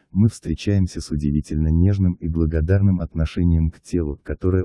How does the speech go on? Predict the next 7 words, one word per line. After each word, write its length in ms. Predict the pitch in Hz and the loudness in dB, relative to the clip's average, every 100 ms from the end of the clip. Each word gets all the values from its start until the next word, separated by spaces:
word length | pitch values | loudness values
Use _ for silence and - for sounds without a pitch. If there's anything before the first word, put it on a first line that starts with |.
| - | -2
Оша 240 | 85 80 | -4 -4
пытается 520 | - 78 95 90 - | -8 -4 -2 -2 -6
передать 460 | - 76 71 78 - | -6 -4 -2 -2 -2
нам 180 | 78 76 | -4 -4
с 140 | - | -2
любовью, 580 | 85 82 101 95 76 71 _ _ _ | -2 0 2 0 0 -12 _ _ _
юмором 500 | 78 90 107 80 | 0 4 4 2